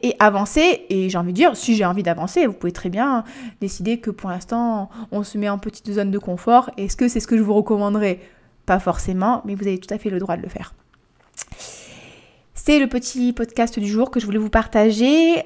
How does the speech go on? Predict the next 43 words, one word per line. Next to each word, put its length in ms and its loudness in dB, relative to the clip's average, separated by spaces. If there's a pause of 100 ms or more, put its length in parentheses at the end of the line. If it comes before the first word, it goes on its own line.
(160)
Euh, 800 6 (240)
je 100 0
vous 80 6
rappelle 360 8
encore 200 2
une 120 0
fois 160 2
que 140 -4
je 100 0
suis 260 -4
en 80 -4
train 240 -4
de 120 0
lancer 360 -2 (600)
le 200 4
programme 460 6
F 120 -2
P 120 4
N 260 4
version 420 0
groupe. 460 6
Et 100 4
franchement, 500 0
les 140 0
amis, 380 0
mais 120 -4
je 60 -2
suis 140 -8
trop, 240 2
trop 180 -6
contente, 320 -6
trop 160 -2
fière 160 2
de 80 2
moi 160 0
en 60 -4
fait. 200 6 (220)
<laughs> 220 8
Vous 140 4
savez 220 8
trop 180 0
bien. 180 0 (560)
Euh, 640 -4